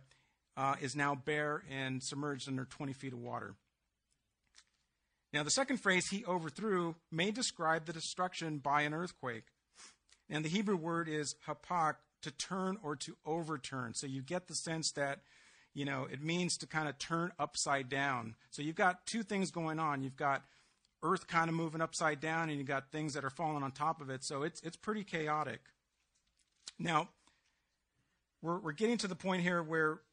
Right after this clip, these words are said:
um, we are going to look at Lot's wife. So in verse twenty-six, let's take a look at Lot's wife, um, as it says that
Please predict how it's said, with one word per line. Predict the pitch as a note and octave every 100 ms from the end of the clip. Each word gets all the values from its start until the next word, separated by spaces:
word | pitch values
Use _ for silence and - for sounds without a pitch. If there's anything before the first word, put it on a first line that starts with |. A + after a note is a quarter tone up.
| -
um, | C#3+ C#3 C#3 C3+ C3+ _ _ _ - - _ _
we | C#3 D3 D3+
are | D3 C#3+
going | C#3+ F#3 F3+
to | D#3
look | D#3+ E3+
at | D3 D3
Lot's | C#3 C3+ -
wife. | C3 B2+ B2
So | - D3+
in | D3
verse | C#3 F#3
twenty-six, | - - F3 E3 - D3+ C#3+ - - _ _ _ _
let's | F3 -
take | F#3+ F#3+
a | F3+
look | E3 E3
at | D3+ D3 C#3+
Lot's | C#3+ D3 -
wife, | C#3+ C3 C3 - _ _ _ _ _ _ C3
um, | B2+ B2+ B2+ B2 C3 -
as | C#3 C#3 C3+
it | C#3
says | D#3+ D3+
that | C#3 C#3+ D3